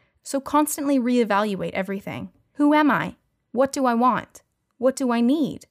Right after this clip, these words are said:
Am I happy? Try really hard to avoid addiction to alcohol or hard drugs, as it numbs you to time,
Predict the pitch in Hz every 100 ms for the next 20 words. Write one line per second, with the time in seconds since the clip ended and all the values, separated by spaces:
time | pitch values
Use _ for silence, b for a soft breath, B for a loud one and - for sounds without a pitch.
0 | _ _ _ _ 254 254 233 226 226 233
1 | 302 330 _ _ _ _ - 339 349 311
2 | 311 294 - 240 208 - 214 202 220 233
3 | 220 220 233 - 185 196 - 214 254 233
4 | 202 196 214 196 185 196 196 185 - -
5 | 240 262 254 269 285 240 226 208 240 226
6 | 175 180